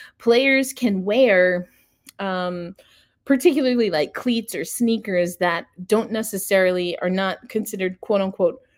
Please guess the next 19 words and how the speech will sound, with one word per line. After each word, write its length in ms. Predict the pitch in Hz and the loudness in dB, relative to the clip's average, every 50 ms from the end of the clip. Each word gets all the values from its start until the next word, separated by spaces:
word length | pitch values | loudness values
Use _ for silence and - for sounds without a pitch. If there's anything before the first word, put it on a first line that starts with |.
| _ _ _ | _ _ _
regulation 800 | 185 208 202 196 190 185 175 180 185 226 208 - - 156 170 160 | 0 2 2 2 0 0 0 0 0 0 -2 -4 -8 -10 -10 -8
for 160 | - 165 170 | -6 -6 -2
games. 560 | 180 196 202 - - - - 214 - - - - _ _ - - - | 0 0 -2 -2 -4 -8 -10 -12 -12 -12 -14 -16 _ _ -18 -2 2
Uh, 180 | 226 226 220 220 | 4 4 4 4
you've 220 | 226 226 226 226 | 4 4 4 6
also 300 | 240 233 254 - - 254 | 4 4 2 2 -2 -2
seen 260 | 240 247 - 247 240 220 | -2 0 0 0 2 2
that 160 | 214 202 196 | 0 0 -2
with 200 | 214 202 202 - | -2 -4 -4 -2
the 180 | 208 202 196 | 0 0 0
Bauer 420 | 196 190 196 196 208 226 220 196 185 | 0 0 0 0 2 2 0 0 -2
skates, 480 | - - - 180 160 - - - - | -4 -6 -6 -6 -6 -6 -8 -8 -6
right? 200 | 170 165 175 175 | -4 -2 -2 -2
J 180 | 180 175 196 202 | -4 -4 -4 -4
T 140 | - 226 208 | -6 -8 -8
Brown, 300 | 202 196 190 185 185 185 | -6 -4 -4 -4 -4 -4
I 60 | 175 | -6
know, 180 | 180 180 170 180 | -6 -6 -6 -4
has 280 | 185 170 170 170 175 | -4 -4 -4 -6 -6